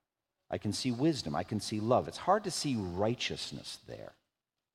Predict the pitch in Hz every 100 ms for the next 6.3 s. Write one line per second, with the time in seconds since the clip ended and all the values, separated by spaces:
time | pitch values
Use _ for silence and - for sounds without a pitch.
0 | _ _ _ _ _ _ _ _ _ -
1 | 151 160 147 123 127 110 107 151 208 226
2 | - - 151 - 147 139 101 117 143 -
3 | 120 120 110 123 107 117 110 117 107 87
4 | 113 131 85 78 98 92 101 95 101 -
5 | 92 85 90 87 78 80 78 76 71 -
6 | - 53